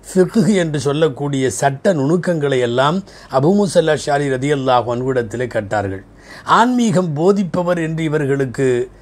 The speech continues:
அடையாள பெயர் கொடுத்ததற்கான காரணம் இவர்களின் வாழ்க்கையை அப்படி அமைத்து கொண்டார்கள்.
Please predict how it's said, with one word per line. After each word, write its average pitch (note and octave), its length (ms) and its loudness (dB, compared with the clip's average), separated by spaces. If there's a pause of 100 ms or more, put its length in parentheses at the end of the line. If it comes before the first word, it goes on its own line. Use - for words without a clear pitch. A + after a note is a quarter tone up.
(300)
அடையாள G#3 540 4
பெயர் F3+ 320 -2
கொடுத்ததற்கான C3+ 840 -4
காரணம் D#3 420 2
இவர்களின் C3 460 -2
வாழ்க்கையை D#3 560 2
அப்படி B2+ 260 -2
அமைத்து C#3 440 -4
கொண்டார்கள். G#2+ 500 -4